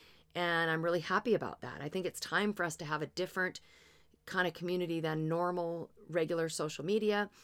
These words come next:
which can be great, but for this purpose, I think that we found a much better solution. So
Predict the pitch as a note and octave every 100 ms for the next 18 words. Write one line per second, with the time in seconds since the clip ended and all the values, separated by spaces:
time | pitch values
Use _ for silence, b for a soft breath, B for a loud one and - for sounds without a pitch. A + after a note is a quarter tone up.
0 | B B G#3 - - A3 A3 A3+ F#3+ E3+
1 | - - F3 - - F3 F#3+ F#3+ - F#3+
2 | F3 E3 D#3 - F3 - E3 E3 D#3 E3
3 | D#3 D#3+ - D#3+ D3 - - C#3+ D3 -
4 | C#3 C3+ - C#3 D#3